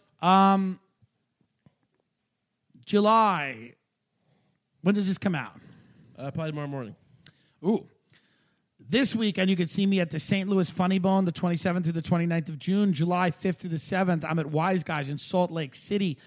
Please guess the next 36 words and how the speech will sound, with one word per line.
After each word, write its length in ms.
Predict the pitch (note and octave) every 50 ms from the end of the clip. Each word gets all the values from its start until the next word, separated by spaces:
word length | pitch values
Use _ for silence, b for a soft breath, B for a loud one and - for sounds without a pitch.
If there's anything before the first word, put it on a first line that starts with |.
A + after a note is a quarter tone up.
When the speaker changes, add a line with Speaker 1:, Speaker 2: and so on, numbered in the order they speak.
| B B B B
Speaker 1:
July 300 | - - F#3+ G3 G3 G3
nineteenth 400 | F#3+ F#3 F#3+ G#3 G3 - G3+ G3
to 80 | D#3+ F3
twentieth, 380 | - F#3 G3 G#3+ G#3+ G3 D#3+
I'm 100 | E3+ E3+
at 80 | E3 D3+
Hilarities 520 | D3 E3 E3+ E3+ F3 F#3 F#3 F#3+ F3+ D3+
in 120 | E3 E3+ D3
Cleveland. 480 | - C3+ F3 A#3+ B3 G#3+ F#3 F3 D3+ D3+ -
August 480 | E3+ A3+ A#3+ A#3+ G#3 F3 D3+ - -
first 340 | - - A3+ A#3 A3 - -
through 120 | A3 G3+
the 100 | E3+ D#3
third, 320 | C#3 - - A#3 A#3 A3+ G#3
I'm 120 | F#3+ F3+
at 60 | E3
American 400 | D#3+ E3+ F#3+ G3 G#3+ - - F#3+
Comedy 440 | D#3+ - - F3 G3 G3 F#3+ G3 F#3
Co. 280 | - - E3+ F3 E3+ D#3+ B B B B B B B
in 100 | - E3
San 260 | D3 - G3 F#3 F3+ F3+
Diego. 360 | E3+ F3+ F3+ G#3 G3+ G3+ G3
Tim 260 | - - - G#3 G3+
Dillon 220 | G3 F#3 F3+ F3+
Comedy 340 | D#3+ D#3+ E3+ E3+ E3 E3 D#3
dot 220 | D3+ D3+ D3+ D3 -
com 260 | - F3+ F#3+ F#3 F3+
for 200 | - F#3 D#3+ -
all 360 | - F#3 F#3+ G3 G3 F#3+ -
other 220 | - E3+ F3 D#3+ E3
dates. 380 | D3+ C3+ F#3 G#3 G#3+ F3+ -
Tim 300 | - - - B3 C4 B3
Dillon's 300 | G3+ A3 G#3 G3 F#3+ F3+
Going 220 | D3+ E3+ E3 D#3+ D3
to 120 | - C#3 B2+
Hell 360 | D#3+ G3+ G#3+ G#3+ G#3+ G3+